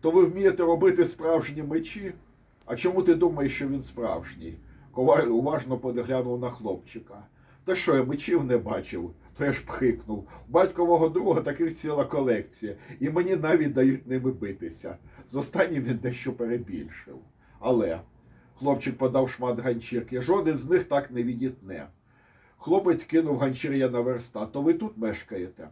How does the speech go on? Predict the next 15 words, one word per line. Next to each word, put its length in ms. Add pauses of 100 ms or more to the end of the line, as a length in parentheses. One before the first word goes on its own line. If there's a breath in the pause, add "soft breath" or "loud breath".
(180)
Це 180
"ви" 160
стосувалося 680
також 340 (120)
і 80
Рози, 540 (240 loud breath)
яка 220
виглядала 600
за 160
дверей. 580 (300 soft breath)
Малий 260
обережно 560
показав 520
їй 120
кулак. 580